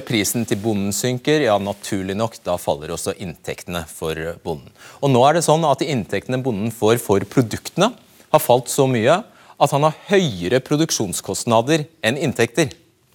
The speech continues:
<laughs> Og det vi ser her er en, eh, kurve som viser at bøndenes hovedinntekt nå faktisk er tilskudd.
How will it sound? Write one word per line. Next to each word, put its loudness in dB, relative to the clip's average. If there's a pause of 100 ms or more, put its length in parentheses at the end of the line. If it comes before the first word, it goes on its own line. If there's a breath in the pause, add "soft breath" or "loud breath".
(380 soft breath)
<laughs> -8 (680 loud breath)
Og 4
det 4
vi 2
ser 4
her 6
er 0
en, -6
eh, 0
kurve -2
som -6
viser -2
at -4
bøndenes -4
hovedinntekt -6
nå 0
faktisk -6
er -2
tilskudd. -4